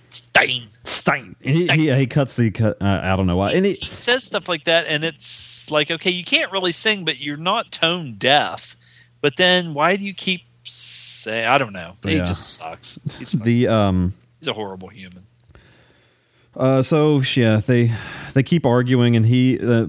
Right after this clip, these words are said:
Speaker 2: it ends up that, you know, Tim Thomerson is her ex-boyfriend, so he's kinda learning how to be a redneck from him too, which she doesn't like very much.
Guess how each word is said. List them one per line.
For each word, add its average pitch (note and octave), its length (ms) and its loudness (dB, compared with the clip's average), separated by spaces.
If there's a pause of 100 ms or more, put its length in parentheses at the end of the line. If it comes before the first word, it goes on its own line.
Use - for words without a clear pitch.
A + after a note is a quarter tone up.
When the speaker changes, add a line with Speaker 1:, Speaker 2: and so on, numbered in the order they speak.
(120)
Speaker 2:
it A#2 160 4
ends A#2 240 4
up A2+ 180 2
that, - 280 0
you G2+ 180 2
know, F#2 60 2
Tim G#2+ 260 2
Thomerson G#2 460 0
is F#2+ 100 0
her G2+ 180 0
ex-boyfriend, G2 760 0
so G#2 100 0
he's G2 180 2
kinda A2+ 220 2
learning G2+ 320 2
how G2 100 2
to F#2+ 80 0
be F2+ 340 2
a F2 300 0
redneck F#2 440 0
from F#2 160 -2
him F#2 220 2
too, F#2+ 340 2
which F2+ 120 0
she - 140 -2
doesn't F2+ 240 2
like E2+ 180 0
very F2 200 0
much. F2+ 320 0